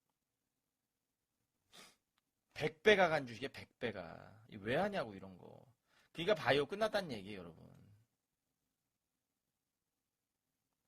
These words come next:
잘 봐요. 예를 드는 거예요, 그냥. 요새 시중에 나오는 사 차 산업혁명. 핵심인 뭐 에이아이.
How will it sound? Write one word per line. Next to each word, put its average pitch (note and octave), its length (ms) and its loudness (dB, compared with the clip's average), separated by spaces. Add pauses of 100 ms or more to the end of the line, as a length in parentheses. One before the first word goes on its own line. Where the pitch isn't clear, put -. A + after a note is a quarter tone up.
(1600)
잘 C#3+ 240 2
봐요. C3 380 2 (160)
예를 F3 360 2
드는 D#3 180 -6
거예요, A#2 160 -4
그냥. C3 300 -10 (600)
요새 D#3+ 220 0
시중에 A#3 380 -2
나오는 D3+ 300 4
사 C3 140 -4
차 D3+ 140 -8
산업혁명. A#2+ 560 -8 (960)
핵심인 F#3 440 -8
뭐 A#2+ 160 0
에이아이. G#2 520 -2